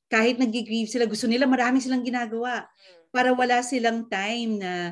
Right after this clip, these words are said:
uh, mag-isip or mag-grieve. So, I think important yon na i-honor mo lang kung ano, kung ano yung gusto nilang maramdaman. So, um, yun yung importante dun. Kung,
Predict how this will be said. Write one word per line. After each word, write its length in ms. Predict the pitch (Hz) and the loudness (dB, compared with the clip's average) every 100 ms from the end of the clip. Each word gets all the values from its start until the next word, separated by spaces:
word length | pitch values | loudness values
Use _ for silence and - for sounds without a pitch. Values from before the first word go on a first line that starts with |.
| 170 _ _ - | -10 _ _ -4
uh, 400 | 180 170 170 160 | -2 -2 -2 -4
mag-isip 720 | 170 208 233 247 262 226 220 - | -2 -2 -2 -2 2 2 2 -2
or 160 | 196 | -2
mag-grieve. 720 | 190 185 165 170 202 214 160 - _ - - | -2 -4 -8 -8 -2 -2 -2 -10 _ -20 -6
So, 160 | 285 | 0
I 160 | 262 392 | 4 4
think 240 | 415 311 | 4 2
important 680 | 262 262 - 226 220 220 214 202 | 4 4 4 2 2 0 -4 -2
yon 300 | 175 175 165 | -4 -2 -4
na 260 | 160 160 _ _ _ _ | -4 -6 _ _ _ _
i-honor 560 | - 330 330 330 320 320 | -2 2 4 6 6 4
mo 160 | 277 | 4
lang 400 | 233 196 190 180 170 - _ - | 4 2 0 -2 -6 -14 _ 0
kung 160 | 233 | 0
ano, 320 | 208 196 185 185 | 0 -2 -2 -4
kung 180 | - 220 | -4 -2
ano 160 | 214 | 0
yung 300 | 220 214 202 190 | 2 2 0 -2
gusto 320 | 202 - 202 | -6 -6 -6
nilang 560 | 190 185 165 165 160 | -4 -2 -2 0 -2
maramdaman. 880 | 165 196 208 196 175 165 156 147 143 135 _ _ _ | -2 0 0 0 -2 -4 -4 -6 -8 -14 _ _ _
So, 800 | - - 180 175 165 160 156 160 _ _ - _ - | -12 -4 0 0 0 0 -2 -8 _ _ -20 _ -4
um, 720 | 180 175 170 165 165 160 160 160 - _ _ - | 0 0 0 -2 -4 -6 -8 -12 -20 _ _ -4
yun 240 | 220 220 | 0 0
yung 100 | 233 | 0
importante 600 | 208 208 190 180 160 160 | -2 -2 -2 -2 -4 -6
dun. 480 | 156 156 147 151 160 | -8 -6 -6 -8 -6
Kung, 560 | 160 196 185 170 160 | -2 -2 -2 -6 -8